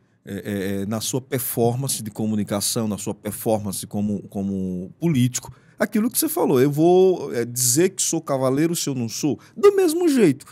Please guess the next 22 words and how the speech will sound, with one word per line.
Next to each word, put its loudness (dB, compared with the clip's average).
Eu -4
vou 4
dizer 4
que -2
a-, 2
eu 6
amo 0
Entre 2
Montes. 2
Aí 2
o 0
cara 0
nunca 0
foi 0
em -2
Entre -4
Montes, -6
pô. -16
O -20
cara -2
não 0
sabe, 4